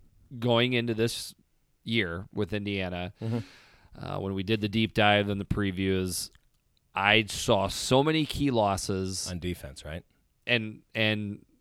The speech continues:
Speaker 1: other areas.
Speaker 2: Okay.
Speaker 1: And it just looked like, and then you, you put it up against how tough the Big Ten East was gonna be.
Speaker 2: Sure,
Speaker 1: You,
Speaker 2: yeah.
Speaker 1: you looked at their, their schedule. Um,
Speaker 2: I believe
Speaker 1: truth
Speaker 2: my
Speaker 1: be
Speaker 2: comment
Speaker 1: told, truth be told, Indiana fans, um,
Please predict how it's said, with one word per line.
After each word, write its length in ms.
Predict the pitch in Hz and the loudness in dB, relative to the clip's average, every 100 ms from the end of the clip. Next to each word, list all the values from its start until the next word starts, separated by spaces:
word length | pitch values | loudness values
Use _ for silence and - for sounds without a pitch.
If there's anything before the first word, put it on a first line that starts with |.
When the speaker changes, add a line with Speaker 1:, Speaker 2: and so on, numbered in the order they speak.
| - - | -20 -2
Speaker 1:
other 260 | 123 120 113 | 0 2 2
areas. 640 | 107 92 85 82 87 90 | 2 2 -2 -4 -4 -4
Speaker 2:
Okay. 120 | 87 - - | -6 -8 -8
Speaker 1:
And 140 | 107 107 | -4 -2
it 140 | 110 | -2
just 520 | 90 104 117 - - 117 | -2 0 0 0 -8 -12
looked 420 | 101 117 131 - | 0 2 2 0
like, 460 | 110 101 101 90 - | 0 2 0 -2 -4
and 160 | 117 | -2
then 80 | 113 | 0
you, 220 | 110 107 | -2 -2
you 160 | 110 107 | -4 0
put 220 | - 123 | 4 4
it 100 | 110 | 4
up 180 | 104 - | 0 0
against 520 | 104 101 101 87 - - - - _ - | -2 -2 -2 -4 -8 -14 -20 -20 _ -2
how 180 | 117 | 0
tough 280 | 117 139 127 | 2 2 2
the 100 | 120 | 2
Big 200 | 98 110 | 2 0
Ten 240 | - 101 92 | 0 -2 -2
East 460 | 120 143 - - - | -4 -2 -4 -8 -6
was 160 | 123 | -4
gonna 200 | 107 113 | -2 -2
be. 100 | 104 | 0
Speaker 2:
Sure, 160 | 110 101 | 2 2
Speaker 1:
You, 220 | 110 104 | 0 -4
Speaker 2:
yeah. 160 | 92 92 | -4 -2
Speaker 1:
you 100 | 104 | -2
looked 280 | 101 117 - | 0 -2 0
at 140 | 107 | -4
their, 300 | 107 95 92 - - - - | -2 -2 -4 -8 -20 -20 -6
their 140 | 98 | -4
schedule. 920 | 85 - - 143 131 120 120 110 104 - _ - - _ - | -2 -2 2 2 2 0 2 2 0 -2 _ -20 -20 _ -6
Um, 560 | 101 98 98 95 92 - | -2 0 -2 -6 -12 -10
Speaker 2:
I 80 | 98 | -6
believe 180 | 104 110 | 2 10
Speaker 1:
truth 160 | 180 | 10
Speaker 2:
my 20 | 208 | 10
Speaker 1:
be 120 | 185 | 6
Speaker 2:
comment 120 | 135 | 10
Speaker 1:
told, 300 | 156 160 147 | 12 12 10
truth 220 | 180 196 196 | 6 6 4
be 80 | |
told, 280 | 185 175 175 | 4 6 6
Indiana 420 | 160 156 147 143 | 4 2 2 2
fans, 720 | 139 147 139 139 135 123 - - | 0 2 2 2 0 -6 -8 -2
um, 560 | 113 107 107 104 104 | 0 2 2 0 -6